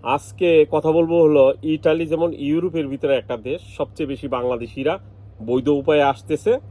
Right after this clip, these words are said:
এবং দ্বিতীয় আরেকটা দেশ হতে যাচ্ছে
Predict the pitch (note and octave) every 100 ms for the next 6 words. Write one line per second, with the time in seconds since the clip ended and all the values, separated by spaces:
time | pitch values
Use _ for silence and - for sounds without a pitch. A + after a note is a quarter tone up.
0 | - - D#3 D#3 D3+ A2 C3+ G#3+ A#3+ G3
1 | D#3+ E3 - E3+ C#3+ B2+ - - - -
2 | - - C#3+ E3 F#3+ D3+ G#2+ - G2+